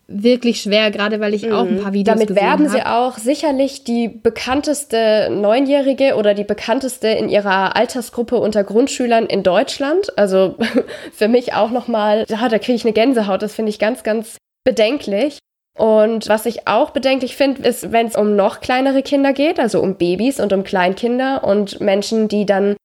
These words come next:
Speaker 2: mit Mama- oder Papa-Blogs ihr Geld verdienen. Das kann super hilfreich und sinnvoll sein. Und das möchte ich überhaupt nicht in Frage stellen,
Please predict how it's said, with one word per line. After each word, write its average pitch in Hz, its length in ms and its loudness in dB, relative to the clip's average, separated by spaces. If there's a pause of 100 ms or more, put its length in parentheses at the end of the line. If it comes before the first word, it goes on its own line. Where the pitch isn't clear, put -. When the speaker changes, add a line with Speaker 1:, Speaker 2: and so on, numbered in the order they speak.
(140)
Speaker 2:
mit 208 240 0
Mama- 247 480 0
oder 202 180 2
Papa-Blogs 226 1000 -4
ihr 202 140 2
Geld 202 380 2
verdienen. 294 720 2
Das 233 220 -2
kann 254 340 0 (180)
super 226 540 -2
hilfreich 208 600 0
und 202 140 2
sinnvoll 185 400 0
sein. 170 220 2
Und 180 80 -2
das 185 100 -6
möchte 202 240 0
ich - 140 -8
überhaupt 208 580 -2
nicht 269 140 0
in 226 100 -2
Frage 208 380 2
stellen, 196 400 2